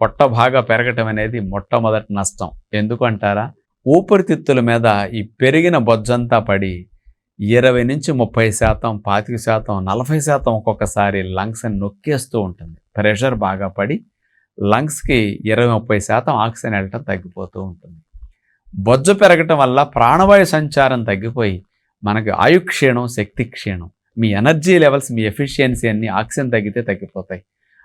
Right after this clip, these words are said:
అందుకని తొడలకి, పిర్రల భాగానికి, కాళ్ళ భాగానికి, జబ్-, వీపు భాగానికి కొవ్వు ఉన్నా పెద్ద నష్టం ఉండదు, కానీ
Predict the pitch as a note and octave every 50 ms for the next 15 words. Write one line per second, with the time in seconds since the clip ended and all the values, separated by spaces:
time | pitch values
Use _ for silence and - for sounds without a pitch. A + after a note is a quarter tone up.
0 | _ _ - G2 G2+ G2+ A2+ - A#2+ A2 G2+ - - _ _ _ _ _ _ _
1 | - G#2 G2+ G#2+ A#2+ C3+ C3+ C3+ C3 C3 B2 A2+ G2+ F2 - - _ _ _ _
2 | - A#2 A#2 A#2 C3+ C#3+ D3+ D3 C3 B2+ C3 C3 C3 B2+ C3+ C3 B2+ B2 A2+ -
3 | A2 G2 F2 - _ _ _ - A2+ B2 C#3 D3+ D#3 D3 C#3 D3 C#3+ C#3+ C#3+ C#3+
4 | C#3 C#3 C3 B2+ C3 A#2 G#2+ G2+ G2 G2+ A2+ A#2+ B2 B2 - - C3+ D3+ E3 D#3+
5 | F3+ E3 D#3 D3+ D3+ D3 C#3+ D3+ C#3+ C#3 B2+ - B2 A#2+ - B2 B2 B2 A#2+ A#2
6 | A2+ A2 A2 G2+ - G#2+ G2+ G2+ G2+ G2 F#2+ G2+ G2 - - D3+ C#3+ C3 A#2+ A2+
7 | G#2 G#2+ G#2 G#2+ A2 B2+